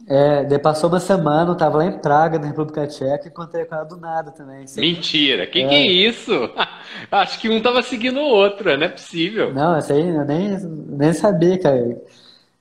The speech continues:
Speaker 1: E daí foi legal, daí quando eu lancei meu livro em Brasília, ela foi lá, comprou
Speaker 2: Aham.
Speaker 1: um monte de livro, comprou uns vinte livros de uma vez lá.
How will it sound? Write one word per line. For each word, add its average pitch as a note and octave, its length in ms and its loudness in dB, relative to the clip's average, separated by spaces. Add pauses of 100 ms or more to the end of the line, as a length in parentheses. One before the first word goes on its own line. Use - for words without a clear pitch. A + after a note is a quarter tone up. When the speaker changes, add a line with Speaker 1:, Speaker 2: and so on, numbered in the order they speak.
(460)
Speaker 1:
E C#3 540 4
daí C#3 140 4
foi F3 140 4
legal, F#3 340 4
daí D#3 100 -2
quando D#3+ 200 -2
eu E3 300 0
lancei D3+ 360 -4
meu D3+ 120 -12
livro D3 240 -10
em D3 40 -18
Brasília, C#3+ 760 -8 (420)
ela C3+ 180 0
foi D#3+ 180 0
lá, D3 300 0
comprou D3 320 -6
Speaker 2:
Aham. - 0 -
Speaker 1:
um C#3 60 -6
monte D#3+ 240 -8
de D3+ 60 -12
livro, C#3+ 260 -6
comprou D3 220 -4
uns D3 180 -4
vinte D#3+ 280 -6
livros C#3 240 -6
de C#3 80 -6
uma B2+ 140 -6
vez B2 340 -8
lá. C3+ 440 -4